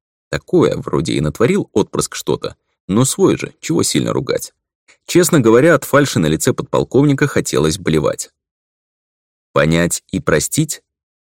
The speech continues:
Я сделал максимально невинное лицо, стараясь не смотреть в сторону замполита. «Издеваешься?» — взорвался полковник, хлопнув рукой по столу. «У курсанта перелом челюсти в двух местах! Да мне голову за него вместе с погонами снимут!»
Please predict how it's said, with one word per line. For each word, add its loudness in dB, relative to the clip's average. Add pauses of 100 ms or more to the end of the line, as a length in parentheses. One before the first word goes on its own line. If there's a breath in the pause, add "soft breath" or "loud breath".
(180)
Я 2
сделал 4
максимально 0
невинное 2
лицо, 0
стараясь 0
не -4
смотреть -2
в -6
сторону -4
замполита. -4 (920)
«Издеваешься?» — 2 (480)
взорвался 0
полковник, 0
хлопнув -2
рукой -2
по -10
столу. -4 (520)
«У 2
курсанта 4
перелом 6
челюсти 4
в 0
двух 4
местах! 4 (360 soft breath)
Да 0
мне 4
голову 6
за 4
него 6
вместе 2
с 0
погонами 4
снимут!» 2